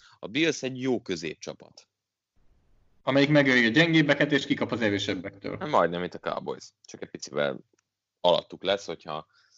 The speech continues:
Speaker 1: hogyha, ö, nyer a Cowboys. Tehát szerintem kb. nekem ez dönti el, mert, mert a Cowboys pont ugyanezt járja be, mint a Buffalo. Gyengébbeket megverik, erősebbektől kikapnak.
Speaker 2: Nálam is, nálam is a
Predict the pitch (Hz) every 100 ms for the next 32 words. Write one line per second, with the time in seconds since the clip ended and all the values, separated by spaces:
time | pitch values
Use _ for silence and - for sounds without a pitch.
0 | _ _ - 76 - 78 78 78 80 76
1 | - 78 78 78 78 78 78 78 78 78
2 | 73 _ - 65 71 69 - 92 - 104
3 | 104 107 107 104 104 82 80 76 - 67
4 | 71 73 73 - 82 82 - 85 92 -
5 | 101 80 78 76 76 - - - 82 76
6 | 76 80 71 - - 78 - 71 - 92
7 | 87 80 78 78 87 101 101 90 92 80
8 | 78 - 80 82 - - - - - 76
9 | _ - _ _ _ _ _ _ _ _
10 | _ _ _ _ _ _ - 123 120 113
11 | 113 110 110 - - 135 123 117 113 110
12 | - 117 113 113